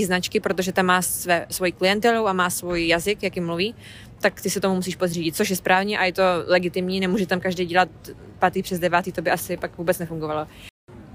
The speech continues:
Takže já jsem se začala vlastně, nebo já si píšu deník od jak živa, snad možná, nebo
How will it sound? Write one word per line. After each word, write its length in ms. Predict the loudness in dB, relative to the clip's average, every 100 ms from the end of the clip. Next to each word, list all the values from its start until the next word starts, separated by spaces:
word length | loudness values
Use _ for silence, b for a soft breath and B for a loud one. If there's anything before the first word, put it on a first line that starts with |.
| -18 -18 -18 -16 B B 2
Takže 180 | 6
já 60 | 4
jsem 120 | 4
se 100 | -2
začala 280 | 0 4 4
vlastně, 580 | 4 0 0 0 0 -2 -4
nebo 160 | 0 4
já 120 | 4
si 120 | 2
píšu 240 | -6 -2 2
deník 340 | 2 2 -2
od 120 | -2
jak 140 | -2 -2
živa, 340 | -2 0 -2
snad 280 | -2 -4 -4 -6
možná, 320 | -8 -4 -2
nebo 280 | 0 0 0